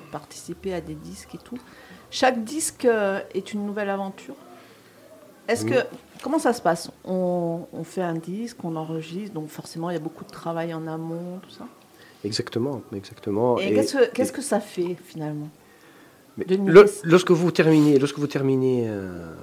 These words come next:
Speaker 2: un album, bon, il, moi je sais pas, euh, je sais pas si je suis normal ou quoi, mais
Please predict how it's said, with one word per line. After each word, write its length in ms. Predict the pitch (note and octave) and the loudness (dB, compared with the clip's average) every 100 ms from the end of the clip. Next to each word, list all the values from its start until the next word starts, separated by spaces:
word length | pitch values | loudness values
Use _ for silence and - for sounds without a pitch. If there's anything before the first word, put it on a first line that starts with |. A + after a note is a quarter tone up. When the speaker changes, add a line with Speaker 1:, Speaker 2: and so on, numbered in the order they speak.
| - | -8
Speaker 2:
un 80 | G#2 | -4
album, 440 | G#2+ G#2 C#3 C3+ - - _ - - - | -2 -2 -2 -4 -12 -20 _ -20 -20 -20
bon, 100 | E2 | -18
il, 60 | D#2 D#2 D2+ - - _ - - - - - - - - - - - | -16 -16 -18 -20 -20 _ -20 -20 -20 -20 -20 -20 -20 -20 -20 -20 -6
moi 100 | G#2+ | -4
je 100 | - | 0
sais 120 | - | 0
pas, 180 | G2 A#2+ | 0 0
euh, 280 | G2 F#2 F2+ F2 D#2+ C2+ - - D#4 C4 - | 0 -4 -6 -8 -10 -12 -18 -20 -18 -16 -12
je 100 | - | -6
sais 100 | F#2 | -6
pas 140 | - | -4
si 100 | G2 | -6
je 60 | G2 | -4
suis 120 | - | -4
normal 300 | - A#2 G#2 | -2 -2 0
ou 60 | A#2 | 0
quoi, 180 | C#3+ | 0
mais 100 | B2 | 0